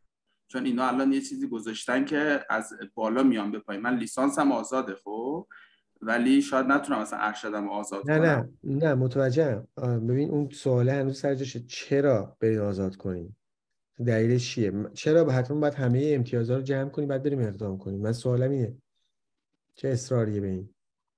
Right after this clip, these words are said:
Speaker 2: شما الان سنتون سی تا داره می‌گیره، مجردیتون ده تا داره می‌گیره، مدرک تحصیلیتون پونزده تا داره می‌گیره. سابقه رو هم حالا ما فرض رو بر، اه،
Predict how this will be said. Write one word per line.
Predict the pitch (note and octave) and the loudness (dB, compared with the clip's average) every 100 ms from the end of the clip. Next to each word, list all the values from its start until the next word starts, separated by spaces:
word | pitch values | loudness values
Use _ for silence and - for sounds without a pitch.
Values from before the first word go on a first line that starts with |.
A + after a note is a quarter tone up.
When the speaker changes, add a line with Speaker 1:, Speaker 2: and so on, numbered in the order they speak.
| _ _ _ | _ _ _
Speaker 2:
شما | - B2+ | 0 2
الان | C#3 C#3 | 4 0
سنتون | B2+ D3+ D3+ D3+ D#3 | 2 2 2 0 -4
سی | - | -4
تا | D#3+ | 0
داره | D#3+ C#3+ | 4 4
می‌گیره، | D3 A#2+ F#2 E2+ - - - _ - | 2 0 -4 -8 -20 -20 -20 _ -2
مجردیتون | C3+ C#3 C3 C3+ C3 D#3+ | 2 4 4 0 -2 2
ده | D3+ D#3 | 2 0
تا | D#3+ | 0
داره | D3+ D3+ | 2 2
می‌گیره، | D#3+ C#3+ B2+ | 0 0 0
مدرک | B2 B2+ B2+ B2 | 2 2 0 -2
تحصیلیتون | C3 B2 C3 C#3 E3 | -4 -4 -4 -4 -4
پونزده | D3+ C3+ C3 | 0 2 2
تا | D3 D#3 | 2 0
داره | C3 | 2
می‌گیره. | A#2+ A2+ A2+ A2 G#2+ G#2+ - - _ - _ | 2 2 0 -2 -4 -8 -20 -20 _ -20 _
سابقه | - - C#3 D3+ E3+ E3 | -18 -2 0 4 4 4
رو | D#3+ | 2
هم | E3 D3+ | 0 -2
حالا | C#3 C#3+ C#3 - | 0 0 -2 -6
ما | C#3+ C#3+ | -4 -2
فرض | C#3 - D3 D#3 D3+ | -2 0 2 2 2
رو | D3 | 2
بر، | C#3 B2 - - _ _ _ B2 | 2 0 -2 -14 _ _ _ -2
اه، | A#2 A#2 | 0 0